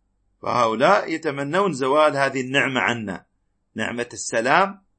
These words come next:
ونعمة التأمين. السلام، إفشاء السلام بيننا، نقول: "السلام عليكم، السلام عليكم ورحمة الله وبركاته". حسدونا على هذا، على هذه الفضيلة، فضيلة السلام،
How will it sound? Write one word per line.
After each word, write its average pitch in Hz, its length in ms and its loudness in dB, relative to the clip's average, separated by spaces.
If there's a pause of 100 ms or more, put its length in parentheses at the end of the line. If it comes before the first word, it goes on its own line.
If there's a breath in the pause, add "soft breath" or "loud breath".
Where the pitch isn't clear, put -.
(400)
ونعمة 135 500 -2
التأمين. 117 580 -2
السلام، 185 540 0 (580)
إفشاء - 340 -2
السلام 143 380 -2
بيننا، 131 500 -2 (840)
نقول: 120 240 -2
"السلام 120 420 -2
عليكم، 120 440 -2
السلام 120 400 -4
عليكم 120 380 -4
ورحمة 117 300 -8
الله 120 300 -2
وبركاته". 120 600 -4 (760)
حسدونا 151 560 0
على 123 220 4
هذا، 113 600 0 (440)
على 110 160 -6
هذه 110 540 0
الفضيلة، 107 600 -2 (500)
فضيلة 110 360 -4
السلام، 107 680 -2